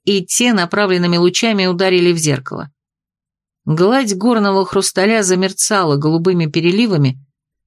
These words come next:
но почти тут же сияние стабилизировалось и чуть угасло, позволяя ведьмаку посмотреть сквозь артефакт.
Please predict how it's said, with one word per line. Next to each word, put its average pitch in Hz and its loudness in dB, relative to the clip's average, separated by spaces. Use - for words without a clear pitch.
но 175 0
почти 226 0
тут 339 2
же 302 2
сияние 208 0
стабилизировалось 240 0
и 214 -4
чуть 269 -2
угасло, 175 0
позволяя 180 0
ведьмаку 170 -2
посмотреть 208 0
сквозь 202 0
артефакт. 175 -6